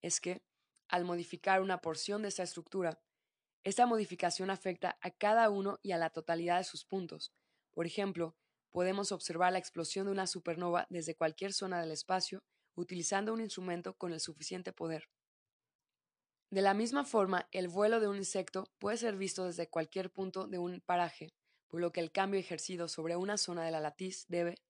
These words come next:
por fuerza, afectar y modificar el resto de sus porciones.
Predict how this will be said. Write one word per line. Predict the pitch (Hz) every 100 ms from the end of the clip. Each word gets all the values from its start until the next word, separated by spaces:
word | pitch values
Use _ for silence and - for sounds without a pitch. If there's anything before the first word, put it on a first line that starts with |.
| _
por | 185 185
fuerza, | 185 180 165 170 _ _ _ -
afectar | 165 - 160 190 202
y |
modificar | 202 185 - 170 180 180 -
el | 175
resto | 180 190 202
de | 170
sus | 165
porciones. | - 190 - 160 - -